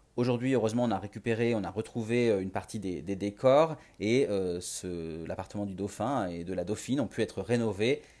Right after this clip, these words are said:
réinstallés, euh, comme il, il l'était au dix-huitième siècle.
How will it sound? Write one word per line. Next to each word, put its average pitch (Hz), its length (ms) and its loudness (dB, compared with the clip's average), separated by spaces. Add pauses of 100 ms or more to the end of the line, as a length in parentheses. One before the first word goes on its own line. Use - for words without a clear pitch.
(120)
réinstallés, 110 800 0 (260)
euh, 85 120 -8 (100)
comme 117 220 4
il, 90 380 -2
il 95 140 -4
l'était 107 420 0
au 104 180 -2
dix-huitième 107 400 -6
siècle. - 340 -16